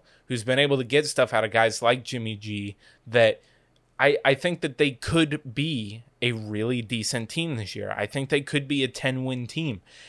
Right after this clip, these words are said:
And of course, I'm not gonna go into specific numbers, but again, I call myself the Northeastern Nostradamus,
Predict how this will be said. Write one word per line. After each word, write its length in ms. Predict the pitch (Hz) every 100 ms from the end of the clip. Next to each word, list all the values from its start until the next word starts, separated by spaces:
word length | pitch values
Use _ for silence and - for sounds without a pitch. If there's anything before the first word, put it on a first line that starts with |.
| -
And 100 | 131
of 100 | 127
course, 400 | - 156 151 - - - -
I'm 100 | -
not 140 | 156 170
gonna 160 | 175
go 160 | 143 147
into 220 | 139 131
specific 640 | - 131 120 143 127 127 127
numbers, 400 | 123 123 127 -
but 120 | 123
again, 240 | 113 147
I 80 | 117
call 220 | - 160
myself 400 | 135 123 - 113
the 100 | 117
Northeastern 680 | 110 107 101 113 - 110 98
Nostradamus, 840 | 92 90 101 92 110 120 127 -